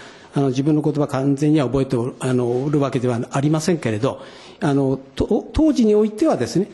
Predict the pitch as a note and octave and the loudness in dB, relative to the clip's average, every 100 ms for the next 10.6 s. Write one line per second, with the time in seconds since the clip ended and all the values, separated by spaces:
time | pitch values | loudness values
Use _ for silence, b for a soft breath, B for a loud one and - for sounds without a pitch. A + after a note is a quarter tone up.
0 | - E3+ D3+ C#3 - C#3 B2+ B2+ - - | -6 0 2 0 -2 -2 -2 -2 -6 -14
1 | _ - D#3+ D3+ D3 C#3+ D3 C#3 - C#3+ | _ -6 0 2 2 4 2 2 0 0
2 | C3 B2 A#2+ C#3 B2 B2 - - C3+ C3+ | 0 -2 -2 -4 -4 -8 -8 -4 0 2
3 | E3 D3+ D#3 C#3 G3 D3 B B B F#3+ | 2 2 0 0 -2 -4 B B B -2
4 | F3 A3 G#3 - - D3+ C3+ - B2 - | 0 0 -2 -4 -4 -2 -2 -2 -4 -2
5 | D3 D#3+ D#3+ F3 C#3 A#2 C3+ C#3+ B2+ B | 0 0 0 0 0 -2 -2 -2 -2 B
6 | B B B C#3+ C#3 G#3+ A3+ A3 - C#3+ | B B B -2 0 0 0 -2 -6 -4
7 | E3 F#3+ F#3 F3+ E3+ F#3 C#3+ B2+ G#3 A3+ | 0 0 2 0 0 0 0 -2 -2 0
8 | A#3+ A3+ A3+ A#3+ D3 G#2 E3+ - B B | 0 0 0 2 0 0 -4 -4 B B
9 | D3+ D3 C#3+ C3 E3 D#3 C#3+ B2 D#3+ D3 | 0 0 0 0 0 0 0 0 -2 0
10 | B2 D3 F3+ - A2 | 0 0 0 -4 -8